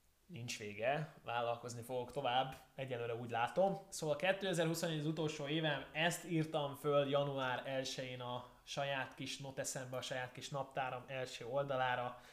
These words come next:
mert hogy mintha az utolsó lenne, kétezer-egy, kétezer-huszonegy az utolsó, és nagyon sokszor most már a napokhoz is ezt írom fel. Amiért csinálom ezt,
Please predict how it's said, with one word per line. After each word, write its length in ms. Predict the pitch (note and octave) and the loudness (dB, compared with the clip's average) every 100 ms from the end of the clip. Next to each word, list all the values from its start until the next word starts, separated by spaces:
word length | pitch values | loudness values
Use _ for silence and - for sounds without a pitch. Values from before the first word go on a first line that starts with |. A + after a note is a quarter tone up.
| - - - - - | -20 -20 -20 -20 -6
mert 340 | C3 C3 C3 | -2 -2 -2
hogy 500 | D3+ C#3+ C#3+ C#3 - - | 2 4 4 2 -8 -12
mintha 500 | C#3 F3+ G3 - D3 | -2 0 0 2 4
az 120 | C3+ | 4
utolsó 580 | G3 C#3+ B2+ A#2+ - A2+ | -2 -4 -2 -2 -4 -4
lenne, 520 | A#2 B2 A#2+ A#2 A#2 - | -4 -4 -4 -6 -6 -8
kétezer-egy, 680 | C#3 C3 B2+ A#2+ A#2+ A#2+ A#2+ - | -8 -6 -6 -6 -6 -8 -12 -6
kétezer-huszonegy 920 | D#3+ D#3 C#3+ B2 D#3 - C3+ C#3 B2 | -4 -2 -4 -2 -4 -4 -4 -4 -6
az 100 | B2 | -6
utolsó, 580 | C3 B2+ B2+ A#2+ - C3 | -6 -6 -6 -6 -6 -6
és 140 | B2+ - | -8 -8
nagyon 180 | C3+ | -6
sokszor 320 | C#3 D#3 - C#3+ | -6 -6 -6 -8
most 140 | C#3 | -6
már 100 | C3 | -6
a 60 | C3 | -2
napokhoz 440 | C#3+ F3 F3 C3+ | -2 -2 -4 -4
is 120 | C3 | 0
ezt 240 | C#3+ C#3 C#3+ | 0 0 -4
írom 180 | C3+ | -6
fel. 420 | C3 E3 E3 D#3 - - - - - - - - | -2 2 2 2 -6 -20 -20 -20 -20 -20 -20 -4
Amiért 640 | - C4+ D#4 A3 D#3+ D#3 - | 4 4 6 4 4 2 -4
csinálom 520 | G#3+ G3 D#3+ D#3 D3+ | 2 6 8 6 4
ezt, 400 | D#3 G3 - | 2 0 -2